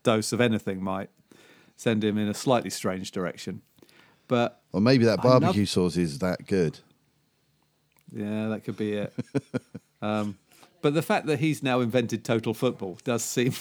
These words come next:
Speaker 1: <laughs> like
Speaker 2: It was brilliant, wasn't it? The, the,
Speaker 1: Good
Speaker 2: that he
Speaker 1: news.
Speaker 2: just had this massive insight. And Coach is like, "Oh, yeah."
Speaker 1: Yeah.
Speaker 2: He just invented total football, <laughs> which was invented here in the seventies.
Speaker 1: <laughs> That's right.
Speaker 2: Yeah.
Speaker 1: Which is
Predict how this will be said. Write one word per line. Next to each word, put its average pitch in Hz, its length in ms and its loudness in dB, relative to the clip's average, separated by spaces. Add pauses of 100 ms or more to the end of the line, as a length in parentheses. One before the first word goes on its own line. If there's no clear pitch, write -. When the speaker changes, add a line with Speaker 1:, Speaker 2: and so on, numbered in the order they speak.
Speaker 1:
<laughs> - 120 -14
like - 380 -12
Speaker 2:
It 123 40 2
was 113 160 4
brilliant, 107 400 4
wasn't 101 140 2
it? 85 200 0 (180)
The, 123 60 -2 (100)
the, 78 60 -2
Speaker 1:
Good 120 320 4
Speaker 2:
that 127 120 6
he 101 60 4
Speaker 1:
news. 107 160 2
Speaker 2:
just 110 180 -2
had 101 140 2
this 101 180 -2 (140)
massive 104 500 -2
insight. 80 520 -4 (1080)
And 92 140 0
Coach 98 260 0
is 95 120 -8
like, 101 180 0
"Oh, 117 100 2
yeah." 95 300 0 (1000)
Speaker 1:
Yeah. 110 280 -4 (440)
Speaker 2:
He 92 120 -12
just 85 220 -14
invented 82 320 -6
total 76 220 -4
football, 98 400 -6
<laughs> - 60 -8
which - 220 -10
was 95 120 -4
invented 90 380 0
here 92 340 0
in 85 120 -6
the 82 80 -4
seventies. 82 680 0 (260)
Speaker 1:
<laughs> - 240 -20
That's - 340 -2
right. - 260 0
Speaker 2:
Yeah. 87 240 -6 (800)
Speaker 1:
Which 147 220 -4
is - 160 -6